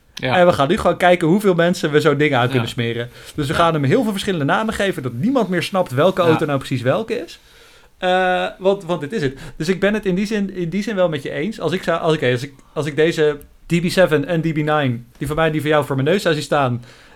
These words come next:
Speaker 2: eh, en iemand houdt mij twee sleutels voor, ja, dan zou ik toch de sleutel van die D B nine pakken, man.
Speaker 1: Yes! Yes! Ja, ik ook al. Dit is de laatste elegante Aston Martin. Hierna werden het allemaal, eh, schreeuwlelijks.
Speaker 2: Proletenbakken.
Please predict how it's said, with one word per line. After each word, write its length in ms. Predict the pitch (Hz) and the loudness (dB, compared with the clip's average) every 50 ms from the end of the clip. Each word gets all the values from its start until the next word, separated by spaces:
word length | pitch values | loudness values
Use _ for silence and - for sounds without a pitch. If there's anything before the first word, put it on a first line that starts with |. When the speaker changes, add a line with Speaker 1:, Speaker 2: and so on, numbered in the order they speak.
| _ _ | _ _
Speaker 2:
eh, 320 | - 151 147 147 151 - 180 | -2 0 0 0 0 -2 -2
en 120 | 165 175 | -4 -2
iemand 220 | 180 170 165 160 139 | 0 2 2 4 4
houdt 160 | 151 170 165 | 4 2 2
mij 120 | 165 143 | 0 0
twee 240 | 131 - 175 175 165 | 0 0 0 0 0
sleutels 440 | - 170 165 170 185 190 190 - - | 0 2 2 2 2 2 -2 -4 -4
voor, 340 | - 190 196 220 254 285 277 - - - - - - _ _ _ _ | -4 -2 -2 -2 -4 -6 -8 -14 -20 -20 -20 -20 -20 _ _ _ _
ja, 140 | - - 117 | -8 -8 -4
dan 140 | 117 131 131 | -2 -2 0
zou 200 | 139 147 143 143 | 0 0 0 0
ik 100 | 131 - | -2 -2
toch 200 | - 165 151 - | -2 -2 -2 -2
de 100 | - 147 | -4 -6
sleutel 380 | - - 165 143 143 135 147 127 | -4 -2 -2 -2 -2 -2 -2 -4
van 140 | 131 135 | -4 -4
die 100 | 135 127 | -4 -4
D 160 | 123 127 139 139 | -2 0 0 2
B 40 | |
nine 280 | 135 135 127 123 123 120 | 2 2 2 2 0 0
pakken, 300 | 120 - 117 113 - 120 | -2 -2 -4 -4 -4 -8
man. 260 | 110 107 107 110 123 - - - - - _ _ _ _ _ - - - | -10 -10 -12 -12 -14 -18 -18 -20 -20 -20 _ _ _ _ _ -20 -20 -14
Speaker 1:
Yes! 600 | - 247 254 294 311 320 302 302 320 - - - - - - - - - - - - - - | -8 -2 0 2 4 4 4 2 0 -6 -16 -20 -20 -20 -20 -20 -20 -20 -20 -20 -20 -14 -8
Yes! 520 | 175 190 208 226 226 226 226 - - - - - 190 202 175 160 147 143 - - - - - - - - _ - - | -2 0 0 0 0 -2 -4 -12 -20 -14 -8 -6 -6 -6 -6 -8 -12 -14 -18 -20 -20 -20 -20 -20 -20 -20 _ -18 -10
Ja, 300 | - 120 110 101 - - | -6 -6 -6 -6 -8 -12
ik 160 | - 104 - - | -14 -12 -10 -10
ook 180 | 107 98 - | -12 -12 -12
al. 220 | - - - - - - - - - _ _ - - _ _ _ - | -14 -14 -16 -16 -18 -18 -20 -20 -20 _ _ -20 -20 _ _ _ -20
Dit 180 | - 117 117 - | -18 -16 -14 -14
is 140 | - - | -14 -10
de 80 | - - | -6 -4
laatste 420 | 131 135 139 147 165 165 - - | -2 0 2 2 0 0 -2 -6
elegante 580 | 117 135 135 135 127 - 131 127 123 123 123 117 | -4 -2 -2 -2 0 0 0 0 0 -2 -4 -6
Aston 320 | - 107 107 - - 117 | -4 -4 -6 -6 -6 -8
Martin. 520 | 107 107 107 107 - - 101 101 98 98 - - | -4 -4 -4 -4 -6 -8 -8 -8 -8 -10 -10 -10
Hierna 420 | 113 110 107 104 107 110 110 107 | -8 -8 -6 -4 -4 -4 -4 -4
werden 240 | 104 107 101 101 104 | -4 -6 -6 -6 -8
het 120 | 95 - | -10 -8
allemaal, 580 | - 104 104 101 104 101 98 98 98 95 98 95 | -8 -6 -6 -4 -4 -6 -6 -6 -6 -6 -6 -6
eh, 160 | 95 92 95 | -8 -8 -8
schreeuwlelijks. 720 | - - - 113 104 101 98 95 90 90 90 - - - | -10 -8 -6 -6 -4 -4 -6 -6 -8 -8 -12 -12 -14 -12
Speaker 2:
Proletenbakken. 720 | - - 120 120 117 123 127 - 113 107 113 110 - 113 107 | -6 -4 -2 0 2 0 0 0 0 -2 -2 -2 -2 -6 -10